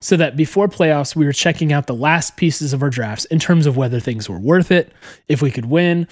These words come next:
or if there were things we could improve with this type of team composition in the Champions. At the end of the day, we lost the game, but it shouldn't really matter as long as we got something for it." So that was Reaper's, like, it's like, "We're trying out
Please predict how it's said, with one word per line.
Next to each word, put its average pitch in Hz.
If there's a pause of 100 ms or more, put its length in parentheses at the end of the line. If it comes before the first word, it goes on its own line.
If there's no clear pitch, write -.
(260)
or 147
if 123
there 135
were 120
things 165
we 151
could 139
improve 131
with 120
this 127
type 120
of 117
team 151
composition 131
in 113
the 113
Champions. - (360)
At 110
the 127
end 117
of 117
the 110
day, 185 (100)
we 139
lost 175
the 147
game, 107 (300)
but 131
it 131
shouldn't 196
really 170
matter 131
as 123
long 117
as 113
we 113
got -
something 92
for -
it." -
So 151
that 156
was 156
Reaper's, 147
like, 120
it's 127
like, 127
"We're 147
trying 180
out 165